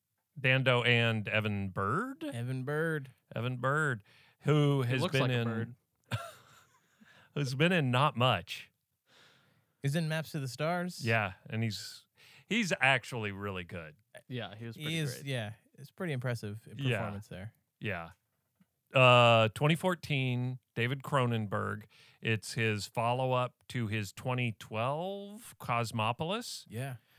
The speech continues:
Speaker 1: Uh, both movies with, uh, Robert Pattinson.
Speaker 2: Bob.
Speaker 1: Yeah. This is a Robert Pattinson podcast.
Speaker 2: Yep.
Speaker 1: Where we talk a lot about him.
Speaker 3: Mm-hmm.
Speaker 1: He's a cool guy.
Speaker 3: Should I, uh,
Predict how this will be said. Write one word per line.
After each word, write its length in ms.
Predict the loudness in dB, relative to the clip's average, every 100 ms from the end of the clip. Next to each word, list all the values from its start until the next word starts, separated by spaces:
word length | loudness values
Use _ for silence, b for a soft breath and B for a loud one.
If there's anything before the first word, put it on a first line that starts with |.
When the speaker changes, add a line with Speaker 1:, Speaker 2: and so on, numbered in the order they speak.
| b b -4
Speaker 1:
Uh, 580 | 0 2 0 -2 -4 -8 -6
both 240 | -2 -2 -2
movies 360 | -4 -4 -6
with, 460 | -4 -2 -4 -8 -14
uh, 1000 | -6 -4 -4 -4 -6 -8 -10 -10 -10 -10 -8
Robert 300 | -8 -8 -4
Pattinson. 520 | -2 -2 -6 -6 -6
Speaker 2:
Bob. 540 | -4 -2 0 -2 -6 -10 _ 2
Speaker 1:
Yeah. 320 | 6 6 4 -6 _ _
This 260 | 4 4 4
is 400 | 2 2 0 0
a 540 | 2 4 4 0 -2 0
Robert 280 | 2 2 2
Pattinson 440 | -2 -2 -2 -6
podcast. 680 | -2 -2 -2 -6 -8 -8 -14 _ _ _ _
Speaker 2:
Yep. 160 | -8 -8 _ _
Speaker 1:
Where 140 | -6 -4
we 120 | -4
talk 280 | -4 -4 -6
a 60 |
lot 320 | -12 -8 -6 -6
about 240 | -8 -12
him. 160 | -14 -12 -4
Speaker 3:
Mm-hmm. 240 | -2 -4 -8 _ _ _ _ _ _ _ _ -10
Speaker 1:
He's 160 | -8
a 40 | -8
cool 220 | -8 -8
guy. 260 | -6 -8 -10 _ _ _ _ _ -18
Speaker 3:
Should 260 | -6 -4
I, 200 | -2 -2
uh, 540 | -4 -4 -6 -6 -8